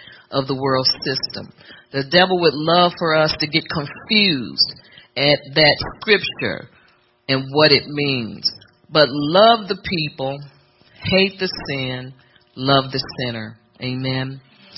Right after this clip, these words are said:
God is love, and his way, his very nature is love. So there is no way that we could not love God and be,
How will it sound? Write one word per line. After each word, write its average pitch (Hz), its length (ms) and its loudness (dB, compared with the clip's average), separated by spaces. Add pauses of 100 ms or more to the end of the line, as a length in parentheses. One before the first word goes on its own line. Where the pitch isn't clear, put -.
(360)
God 214 340 6
is 214 220 2
love, 127 480 -4 (540)
and 151 180 2
his 185 220 4 (160)
way, 185 340 8 (240)
his 190 300 2 (220)
very 185 360 4
nature 175 680 0 (100)
is 202 280 2
love. 117 380 -4 (240)
So 175 140 0
there 190 160 4
is 170 140 0
no 190 420 2
way 185 440 2
that 160 260 -2
we 196 160 -2
could 160 280 2 (260)
not 175 340 4
love 160 420 -2
God 156 540 2
and 151 220 -6
be, 170 480 -4